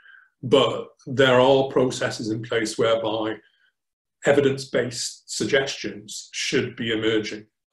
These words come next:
uh, in what the G seven says. So I wouldn't write them off just yet. Similarly, the G twenty, one challenge it has is that Saudi Arabia is chairing the G twenty this year, um,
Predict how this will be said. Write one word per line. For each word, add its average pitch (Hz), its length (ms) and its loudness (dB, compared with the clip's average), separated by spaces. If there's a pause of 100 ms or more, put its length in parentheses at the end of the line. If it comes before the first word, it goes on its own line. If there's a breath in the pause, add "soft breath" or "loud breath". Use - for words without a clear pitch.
(100)
uh, 110 300 -2 (380)
in 110 380 -8
what - 160 -12
the 110 80 -8
G 107 180 -10
seven 104 320 -6
says. 110 300 -4
So 131 400 4
I 131 60 6
wouldn't 151 320 4
write 143 180 4
them 135 100 -2
off - 160 -4
just - 240 -4
yet. 104 180 -4 (800 loud breath)
Similarly, 170 440 6
the 120 100 -2
G 123 240 -2
twenty, 170 480 0
one 135 260 2
challenge 123 440 -2
it 120 160 -10
has 117 320 -4
is 113 200 -8
that - 200 -12
Saudi 120 500 -2
Arabia 135 460 4
is - 180 -4
chairing 131 560 -2
the 120 100 -6
G 123 200 -10 (400)
twenty 127 260 -8 (100)
this - 240 -12
year, 120 380 0 (380 loud breath)
um, 107 380 -4